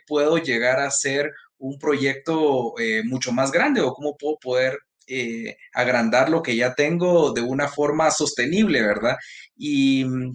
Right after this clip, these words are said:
creo que este tipo de programas y la motivación por la cual yo entré en ese momento era precisamente aprender, eh, entender qué es lo que me hacía falta, qué era lo que yo tenía que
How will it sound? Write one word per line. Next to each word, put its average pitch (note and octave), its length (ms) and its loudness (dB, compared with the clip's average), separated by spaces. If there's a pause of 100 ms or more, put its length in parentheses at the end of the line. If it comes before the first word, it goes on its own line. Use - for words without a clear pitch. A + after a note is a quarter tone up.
creo E3+ 220 0
que F#3 80 0
este F#3 180 -2
tipo G3+ 320 -6
de F#3+ 140 -4
programas C#3 680 2
y B2 100 -8
la B2 100 2
motivación B2 580 -2
por F3+ 140 0
la D3+ 140 0
cual C#3+ 200 0
yo D#3+ 100 -2
entré D#3+ 400 2
en D3+ 100 -4
ese C#3+ 360 -4
momento C3+ 600 -2
era C3 440 0 (440)
precisamente D3+ 560 -2
aprender, C3+ 480 -2 (420)
eh, B2+ 340 0
entender C#3 520 -2
qué E3 260 2
es F3+ 120 0
lo F#3 140 -6
que E3 120 -4
me B2 100 -2
hacía C#3 300 -4
falta, E3+ 480 -4 (100)
qué C3+ 240 2
era D3+ 160 2
lo D3+ 160 0
que A#2+ 140 -4
yo A#2+ 140 -2
tenía C#3+ 360 -4
que C#3+ 600 0